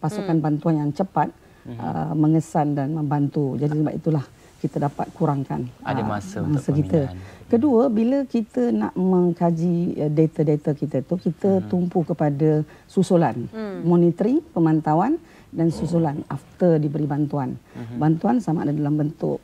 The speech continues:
Speaker 1: short term ataupun long term.
Speaker 2: Hmm.
Speaker 1: Long term seperti yang diumumkan oleh Yang Amat Berhormat Datuk Seri, uh, adalah dalam bentuk yang
Speaker 3: Mhm.
Speaker 1: perlu melihat kepada bukan hanya isi rumah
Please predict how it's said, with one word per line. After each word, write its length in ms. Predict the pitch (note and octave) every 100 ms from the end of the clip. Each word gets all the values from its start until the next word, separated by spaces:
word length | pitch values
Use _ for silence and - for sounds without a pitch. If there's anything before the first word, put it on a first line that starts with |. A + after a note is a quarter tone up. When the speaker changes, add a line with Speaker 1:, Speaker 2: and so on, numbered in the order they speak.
| _
Speaker 1:
short 320 | - D#3+ - -
term 180 | C4+ E4 -
ataupun 640 | D#3+ E3 - E3+ A#3 B3
long 240 | D#3 D#3 C#3+
term. 240 | D3 B2 B2 A3
Speaker 2:
Hmm. 320 | A3 F#3+ E3
Speaker 1:
Long 240 | E3+ F3
term 160 | B3 A#3+
seperti 220 | G3 F3+
yang 60 | F3
diumumkan 400 | E3 E3 D#3+ D#3+
oleh 160 | D#3+ D3
Yang 140 | D3+
Amat 240 | D#3+ D#3 D#3+ -
Berhormat 340 | D3 D3+ - - _
Datuk 320 | D3 - D#3
Seri, 560 | - - C#3+ C#3+ D#3 D3+ D#3+ - - - - -
uh, 180 | C#3 -
adalah 260 | D#3 D#3
dalam 220 | D3+ D3 D3+
bentuk 220 | D3+ D3
yang 180 | D3+ D3
Speaker 3:
Mhm. 80 | -
Speaker 1:
perlu 300 | E3 F#3+ E3+
melihat 380 | D3+ D3+ D#3 -
kepada 300 | D#3+ D3+ D3
bukan 220 | D3 D#3
hanya 240 | D#3 E3 F3
isi 260 | D#3+ D#3+ F3
rumah 320 | D#3+ E3 G#3